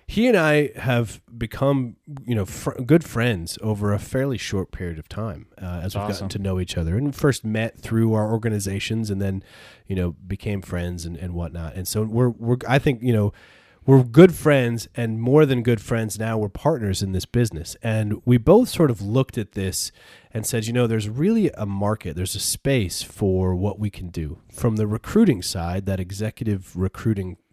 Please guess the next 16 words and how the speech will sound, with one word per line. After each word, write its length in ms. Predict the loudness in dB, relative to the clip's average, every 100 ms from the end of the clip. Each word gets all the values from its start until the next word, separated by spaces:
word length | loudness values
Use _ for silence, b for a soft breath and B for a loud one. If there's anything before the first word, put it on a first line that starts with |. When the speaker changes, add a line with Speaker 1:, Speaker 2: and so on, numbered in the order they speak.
| -12
Speaker 1:
type 320 | -6 -6 -8
thing. 420 | -12 -10 -10 -12 B B B B B
Um, 420 | -4 -2 -2 -6 -8
but 220 | -2 2
also 460 | 4 2 2 2 2
what 180 | 2 4
we're 160 | 2
focusing 540 | 2 -2 -2 -4 -4 -4
more 260 | -2 -2
on 180 | -2 -4
right 200 | -4 -6
now 320 | -6 -4 -2
is 100 | -2
the 80 | -4
consulting 560 | -4 -6 -4 -6 -6 -12
piece. 380 | -12 -12 -14